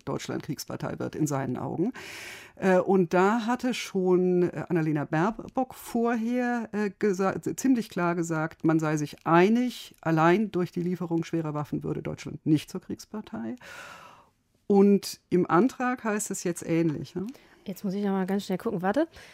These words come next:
Speaker 2: Fest aber steht auch, andersrum, fest steht aber auch, dass Waffenlieferungen an die Ukraine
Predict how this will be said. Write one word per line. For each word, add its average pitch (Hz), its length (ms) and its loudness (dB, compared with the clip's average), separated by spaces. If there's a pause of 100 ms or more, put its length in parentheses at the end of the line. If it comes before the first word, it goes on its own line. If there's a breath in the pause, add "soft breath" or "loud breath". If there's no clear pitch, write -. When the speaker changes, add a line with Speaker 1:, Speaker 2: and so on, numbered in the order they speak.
(120)
Speaker 2:
Fest - 460 0
aber 220 220 4
steht - 500 0
auch, 233 480 2 (260)
andersrum, 175 520 -2
fest - 340 -2
steht 196 340 2
aber 160 240 0
auch, 185 240 4
dass 170 260 -4
Waffenlieferungen 240 840 0
an 190 200 0
die 196 120 -2
Ukraine 214 640 0